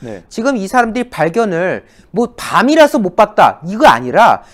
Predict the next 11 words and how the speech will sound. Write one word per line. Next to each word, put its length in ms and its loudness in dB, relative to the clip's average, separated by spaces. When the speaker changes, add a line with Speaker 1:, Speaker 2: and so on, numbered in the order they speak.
Speaker 2:
대낮이었다는 840 2
거 60 -4
아닙니까? 420 -4
그러니까 380 2
뭐 420 -4
다 480 2
시야가 520 2
뚫려 340 4
있는 340 0
그런 340 4
상황이었는데, 920 0